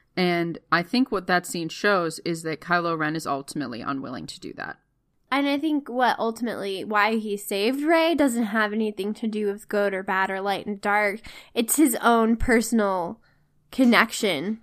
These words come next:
Speaker 2: to this person is the only person he, I think,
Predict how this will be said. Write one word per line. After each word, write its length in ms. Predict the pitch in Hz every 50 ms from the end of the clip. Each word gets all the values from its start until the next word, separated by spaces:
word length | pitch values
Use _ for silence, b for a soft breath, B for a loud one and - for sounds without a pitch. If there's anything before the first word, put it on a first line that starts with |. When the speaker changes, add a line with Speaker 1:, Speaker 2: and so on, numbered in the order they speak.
| -
Speaker 2:
to 140 | - - 226
this 220 | 208 202 202 -
person 400 | - - 220 214 220 220 - 190 180 180
is 140 | 202 202
the 140 | - 202 202
only 500 | - - 202 208 208 196 185 185 190 - _ _ _ _ _ _ _ -
person 360 | 240 247 254 233 247 226 226
he, 260 | 202 226 226 208 202 -
I 120 | - - 214
think, 360 | 208 - 202 196 202 - -